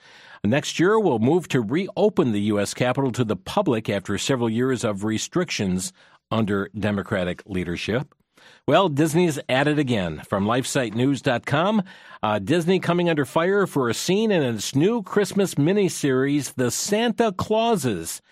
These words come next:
where child actors playing elves greet Santa with giant letters spelling, "We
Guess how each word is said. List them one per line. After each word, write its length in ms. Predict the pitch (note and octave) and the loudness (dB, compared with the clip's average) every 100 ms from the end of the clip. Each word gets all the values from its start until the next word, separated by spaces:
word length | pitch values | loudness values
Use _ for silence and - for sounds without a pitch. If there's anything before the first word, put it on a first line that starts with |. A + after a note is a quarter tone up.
| _ _ _ | _ _ _
where 140 | A2+ | -2
child 440 | G#2 - E3 E3 D3 | 0 0 2 2 2
actors 400 | D#3+ D#3 D3 B2 | 0 0 -2 -2
playing 400 | - D3+ C#3+ C3+ | 0 2 2 2
elves 340 | D3 D#3 A#2 | 2 2 -2
greet 320 | F2+ C3+ D#3 | -2 0 0
Santa 320 | - D3+ C#3+ C#3 | 0 0 2 0
with 160 | A2+ | 0
giant 460 | F#2+ C3 D3 C#3 - | 0 2 2 0 0
letters 360 | C3+ C#3 B2+ | 0 0 -2
spelling, 580 | - - C3+ C3 C3 B2+ - _ - | -2 0 0 2 0 0 -4 _ -2
"We 460 | B2+ C#3 C3+ C3 | 2 2 2 0